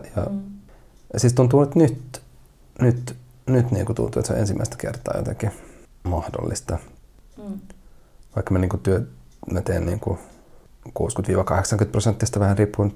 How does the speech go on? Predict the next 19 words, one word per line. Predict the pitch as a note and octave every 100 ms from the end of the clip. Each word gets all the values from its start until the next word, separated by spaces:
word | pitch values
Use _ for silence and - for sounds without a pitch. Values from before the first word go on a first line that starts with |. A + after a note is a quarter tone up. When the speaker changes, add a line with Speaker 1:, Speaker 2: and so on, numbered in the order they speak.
| -
Speaker 1:
miten, | G#2 - -
miten | G2+ F#2+
niinku | F#2+ F#2+
laskee | F#2+ F2+ F#2+ F2+ - - - - - - - -
yrittäjänä, | G#2+ F#2+ - F#2 F#2+
se | G2
on |
vähän | F#2 - -
joustavaa | G2+ F2+ G2+ F#2+ F#2
toi | G2+
tekeminen. | F#2+ F#2+ F#2+ F2 F2+ - - - -
Mut | - E2+
tota, | - - E2
no, | D#2+ - - - - - - - - - - - - -
mut | G2
en, | - E2+ -
N | F#2 F2
S |
niinku | F#2+ F#2 -